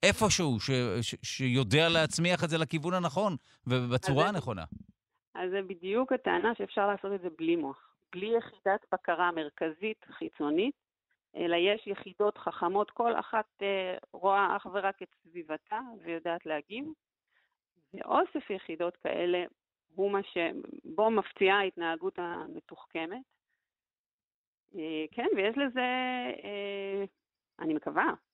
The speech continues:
Speaker 2: בוא נאמר, שיהיו לזה השלכות לעקרונות האלה, גם ברפואה, הרי כולנו עשויים מחומרים כאלה, וגם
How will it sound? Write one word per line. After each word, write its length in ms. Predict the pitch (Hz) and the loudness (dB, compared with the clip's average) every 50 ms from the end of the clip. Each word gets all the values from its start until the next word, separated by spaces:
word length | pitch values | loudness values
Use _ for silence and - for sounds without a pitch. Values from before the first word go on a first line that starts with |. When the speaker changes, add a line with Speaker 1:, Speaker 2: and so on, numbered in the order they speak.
| _ - | _ -8
Speaker 2:
בוא 140 | 170 170 | -6 -4
נאמר, 300 | 170 170 170 165 160 156 | -2 0 2 2 2 0
שיהיו 340 | 160 - 190 185 196 220 233 | -2 -4 -6 -6 -6 -6 -6
לזה 460 | 233 226 208 196 190 202 196 196 190 196 - _ _ _ _ _ _ _ _ - | -4 -4 -4 -4 -2 -2 -2 -2 -2 -4 -8 _ _ _ _ _ _ _ _ -8
השלכות 760 | - 180 - - 180 175 - - 240 277 269 214 214 214 - | -8 -6 -2 0 -2 0 0 0 0 2 2 2 0 0 -2
לעקרונות 560 | 165 160 160 - 175 170 170 190 226 240 - | -2 -2 -2 -2 0 2 4 4 4 2 2
האלה, 340 | 208 170 160 156 160 156 160 208 208 _ _ _ _ _ _ _ _ _ _ _ _ _ _ - 175 | 0 0 0 0 -2 -2 -4 -8 -12 _ _ _ _ _ _ _ _ _ _ _ _ _ _ -2 0
גם 160 | 175 180 196 | 0 0 0
ברפואה, 560 | 240 233 220 214 _ - 214 185 165 165 151 139 151 160 - - _ _ _ _ _ _ _ - | 0 0 -2 -2 _ -2 0 2 2 2 2 0 -2 -4 -8 -12 _ _ _ _ _ _ _ -10
הרי 140 | 160 165 160 | -8 -8 -8
כולנו 280 | - 185 190 202 214 226 | -4 0 0 0 0 0
עשויים 480 | 220 - - 190 202 220 226 160 151 - - | -4 -4 -2 0 0 2 2 0 -2 -2 -2
מחומרים 840 | 180 165 170 156 156 160 _ _ _ - - 175 170 170 160 156 147 | 0 0 2 0 0 -2 _ _ _ -6 -2 -2 0 0 0 -2 -4
כאלה, 320 | 147 - 139 139 143 - 202 _ _ _ _ _ _ _ _ _ _ _ _ _ _ - 202 151 151 156 | -6 -6 -6 -6 -6 -10 -14 _ _ _ _ _ _ _ _ _ _ _ _ _ _ -20 -20 -10 _ 0
וגם 440 | 180 180 175 190 214 254 359 381 | 0 2 4 6 6 6 8 6